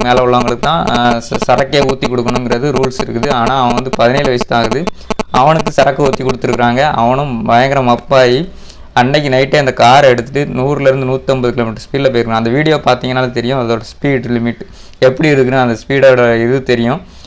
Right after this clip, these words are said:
அவன் வந்து அந்த ரெண்டு பேரை மோதி சாகடிச்சிருக்கான். அந்த ரெண்டு பேர் யாருன்னா இவங்க தான். ரெண்டு பேரும் உயிரோட இல்ல. பேர் அனீஷ், அஸ்வினி. ரெண்டு பேரும் உயிரோட இல்ல. ரெண்டு பேருமே இருபத்தி நாலு வயசு, இருபத்தஞ்சு வயசு. ரெண்டு பேருமே கல்யாணம் பண்ணிக்க போறவங்க.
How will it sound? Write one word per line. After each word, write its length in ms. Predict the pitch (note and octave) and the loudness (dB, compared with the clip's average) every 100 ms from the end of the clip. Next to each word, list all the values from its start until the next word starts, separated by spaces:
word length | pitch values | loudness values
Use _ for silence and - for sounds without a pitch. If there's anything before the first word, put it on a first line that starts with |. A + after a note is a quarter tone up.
| - - - | -20 -14 0
அவன் 320 | C3 D#3 E3 | 4 4 4
வந்து 260 | C#3 C#3 E3+ | 2 2 0
அந்த 220 | C3+ C3+ | 4 2
ரெண்டு 300 | D3 D#3+ D3 | 2 0 2
பேரை 180 | D3+ D3+ | 2 4
மோதி 300 | C3 C#3 D3 | 4 2 0
சாகடிச்சிருக்கான். 540 | - B2 A#2+ - - | 2 4 4 0 -4
அந்த 160 | A2 A2+ | -2 0
ரெண்டு 220 | B2+ C#3+ | 0 0
பேர் 160 | C#3+ | 2
யாருன்னா 320 | C3+ A#2+ B2+ C3 | 4 4 2 0
இவங்க 240 | A#2 A2+ | 0 0
தான். 140 | A2 - - - - - - - | -2 -6 -20 -20 -20 -20 -12 -4
ரெண்டு 240 | A#2 B2+ | -2 2
பேரும் 260 | B2+ C3+ B2 | 2 2 4
உயிரோட 240 | C3 C3 | 6 6
இல்ல. 380 | A#2+ A#2+ D#3+ - - - - - - - - - | 6 4 2 -2 -18 -20 -20 -20 -20 -20 -6 4
பேர் 200 | C#3 C#3+ | 6 6
அனீஷ், 420 | B2 C#3+ D#3 - - | 4 2 -2 -8 -2
அஸ்வினி. 440 | A2+ - C3 B2 - | 0 0 -2 -2 -2
ரெண்டு 300 | B2+ C3+ C3+ | -2 0 2
பேரும் 400 | B2+ C3 F#3 C#3+ | 2 2 0 -2
உயிரோட 320 | B2+ C3 B2 | 2 4 4
இல்ல. 260 | A#2+ A2 - | 2 0 -4
ரெண்டு 280 | C3 C3 C3+ | -6 -4 0
பேருமே 380 | B2+ A#2+ C3+ D#3+ | 2 2 0 -2
இருபத்தி 280 | C3 C3+ C3 | 0 0 2
நாலு 180 | B2+ B2 | 0 2
வயசு, 260 | A#2+ B2+ | 0 -2
இருபத்தஞ்சு 260 | B2 A2+ A#2 | -4 -2 -2
வயசு. 260 | A2+ A2 | -2 -2
ரெண்டு 200 | A#2+ C3 | -2 0
பேருமே 320 | B2+ B2 C#3 - | 0 0 -4 -2
கல்யாணம் 400 | A#2+ B2 C3+ A#2+ | 0 2 0 -2
பண்ணிக்க 260 | A2+ A2+ | -2 -2
போறவங்க. 500 | A2+ A#2 A2+ B2 E3 | -2 0 0 -2 -4